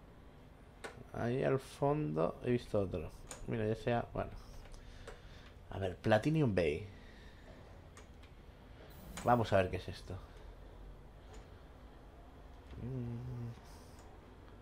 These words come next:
No tengo ni idea para qué es esto.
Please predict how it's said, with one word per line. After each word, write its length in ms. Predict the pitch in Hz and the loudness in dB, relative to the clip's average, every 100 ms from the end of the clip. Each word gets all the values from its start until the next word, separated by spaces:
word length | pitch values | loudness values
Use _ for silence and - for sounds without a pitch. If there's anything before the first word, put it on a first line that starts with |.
| - - - - - - - - - - - | -16 -16 -16 -16 -16 -16 -16 -16 -16 -10 -4
No 80 | 113 | -2
tengo 360 | 131 139 135 | -2 -2 0
ni 100 | 120 | 0
idea 180 | 113 127 | 2 0
para 160 | 107 107 | 0 -4
qué 100 | 110 | -6
es 80 | 120 | -6
esto. 340 | - - | -8 -12